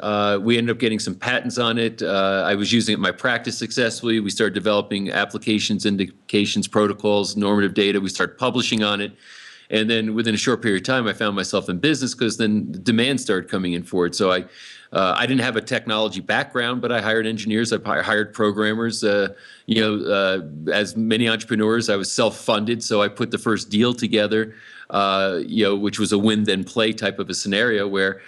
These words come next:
I collected the money and then went and built the <laughs> product. Uh, so I made sure there was a market before I started spending a lot of time and money on it. But, uh, we, we were able to, to, to play it that way. And,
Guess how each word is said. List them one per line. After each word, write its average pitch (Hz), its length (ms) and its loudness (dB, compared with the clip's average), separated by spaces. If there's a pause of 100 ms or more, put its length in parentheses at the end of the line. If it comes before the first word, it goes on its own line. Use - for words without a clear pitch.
(120)
I 98 100 0
collected 110 460 -2
the 98 80 -2
money 117 340 2
and 104 100 -2
then 104 120 -2
went 101 160 -8
and 98 80 -6
built 107 180 0
the - 100 -6
<laughs> - 120 -6
product. 127 400 -2 (360)
Uh, 101 220 2
so 107 240 2
I 107 60 4
made 123 200 2
sure 143 160 2
there 127 100 4
was 110 120 -2
a 113 60 0
market 120 400 0
before 107 280 0
I 104 60 2
started 104 300 0
spending 107 220 -2
a - 20 0
lot 101 160 2
of - 40 -14
time 101 200 0
and 92 80 -2
money 117 240 2
on 95 160 0
it. 110 120 -4
But, 101 240 -2
uh, 101 200 2
we, 104 200 -4 (280)
we 110 100 4
were 107 80 6
able 107 220 0
to, - 160 -6
to, 101 280 -4 (380)
to 110 160 0
play - 340 0
it 135 120 -6
that 95 200 0
way. 98 360 0
And, 107 200 0